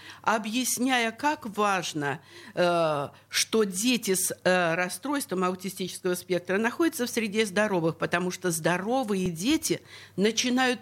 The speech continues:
понимать, что этому ребёнку надо помочь, э, на прогулке, помочь одеться, помочь найти то или иное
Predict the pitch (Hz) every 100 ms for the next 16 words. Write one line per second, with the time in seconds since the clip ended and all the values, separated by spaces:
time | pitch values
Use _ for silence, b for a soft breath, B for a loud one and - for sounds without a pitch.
0 | - 277 269 277 277 269 180 - b b
1 | - 208 196 202 208 214 208 185 160 147
2 | - B B 185 226 220 220 220 202 165
3 | 147 - - B B B B 190 180 175
4 | 170 165 185 269 - 233 180 175 165 -
5 | 160 190 233 269 269 262 185 165 165 -
6 | 165 202 226 262 - 247 247 - 262 247
7 | 254 233 233 226 226 226